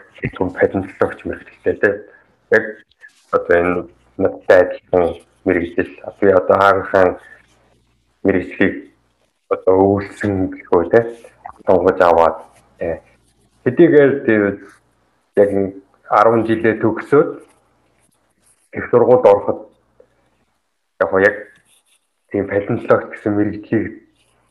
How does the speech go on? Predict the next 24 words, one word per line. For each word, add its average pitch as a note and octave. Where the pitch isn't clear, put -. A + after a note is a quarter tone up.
одоо G2+
палеонтолог A2
болондоо A#2
гэсэн F#2
тийм G#2+
одоо F#2
зэрэг G2+
хөтэй -
тийм A2+
их -
одоо G2+
мэдгэдэггүй G#2
байсан G2+
одоо F#2
юу A#2
болсон F#2
доо F2
одоо F#2
бараг F#2
би F#2
чинь G2+
тохоо G2
нөгөө F#2+
нэг G2+